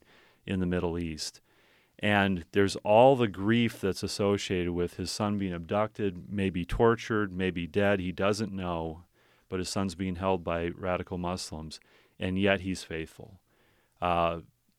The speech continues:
when I wake up in the morning and I'm having a bad day, I can be faithful too. If he can be faithful and God can empower him that way, I can be empowered too.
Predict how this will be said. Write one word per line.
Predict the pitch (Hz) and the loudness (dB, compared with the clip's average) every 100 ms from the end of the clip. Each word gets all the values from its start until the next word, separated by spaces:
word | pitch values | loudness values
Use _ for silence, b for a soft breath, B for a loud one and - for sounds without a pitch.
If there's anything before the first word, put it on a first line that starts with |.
| _ _ - | _ _ -10
when | 101 101 | -2 4
I | 110 | 6
wake | 117 127 | 8 6
up | 127 123 | 4 2
in | 120 | 2
the | 101 | 4
morning | 104 120 120 95 | 6 8 6 4
and | 90 | 0
I'm | 92 | 0
having | 92 95 | 0 0
a | 92 | -2
bad | 95 95 90 | 2 2 2
day, | 90 98 87 85 | 2 2 2 2
I | 98 | 0
can | 110 120 | 2 2
be | 110 | 2
faithful | - 95 87 87 | 2 0 0 -6
too. | - 107 82 76 | -8 -6 -6 -8
If | 82 87 | -16 -6
he | 110 151 | -2 0
can | 175 | 0
be | 170 185 | 0 -2
faithful | 175 175 175 175 | -2 -2 -2 -2
and | 123 95 | 0 4
God | 101 113 | 6 4
can | 120 | 0
empower | 107 104 110 110 95 | -2 0 2 2 4
him | 107 123 | 2 0
that | 123 | -2
way, | 123 127 123 b b - | -2 -2 -6 b b 0
I | 101 107 | 2 4
can | 104 | 2
be | 87 85 | -2 -6
empowered | 78 80 76 78 | -8 -12 -12 -14
too. | - | -20